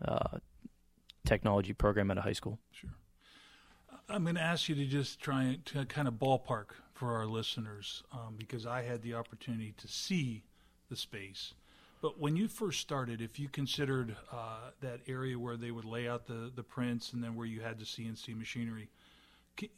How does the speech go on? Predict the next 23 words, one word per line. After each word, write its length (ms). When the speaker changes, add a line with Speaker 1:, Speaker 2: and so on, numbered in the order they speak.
Speaker 2:
can 160
you 100
estimate 440
roughly 320
how 160
much 180
square 260
footage 420
you 80
guys 200
started 400
with? 360
Real 240
rough. 420
Speaker 1:
Uh, 300
I 80
think 180
we're 80
about 200
five 280
thousand 340
square 240
feet, 400